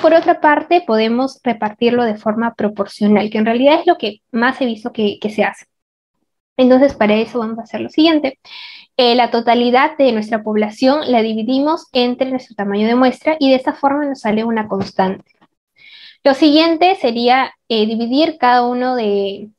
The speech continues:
del tamaño de nuestros diferentes estratos entre esta constante y nos va a salir cuánto, eh, cuántos pacientes tendríamos que elegir de cada uno de estos estratos, ¿no? Vemos que,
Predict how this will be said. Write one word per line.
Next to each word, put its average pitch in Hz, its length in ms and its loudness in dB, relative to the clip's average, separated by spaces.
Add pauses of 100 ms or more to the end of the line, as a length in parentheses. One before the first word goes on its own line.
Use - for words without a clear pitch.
(140)
del 220 200 -2
tamaño 240 460 2
de 214 280 0
nuestros 226 320 -6
diferentes 220 440 -2
estratos 277 540 0
entre 214 280 -2
esta 294 160 -2
constante 311 560 -2 (340)
y 277 80 2
nos 269 160 4
va 320 80 4
a 320 80 -4
salir 320 400 2
cuánto, 320 760 2
eh, 208 460 2 (160)
cuántos 277 720 -2
pacientes 285 540 -4
tendríamos 233 500 -4
que 233 100 -4
elegir 214 400 -2
de 233 160 -2
cada 220 260 0
uno 226 360 0 (280)
de 233 120 0
estos 214 260 -8
estratos, - 540 -12
¿no? 240 180 -2
Vemos 247 380 -2
que, 254 320 0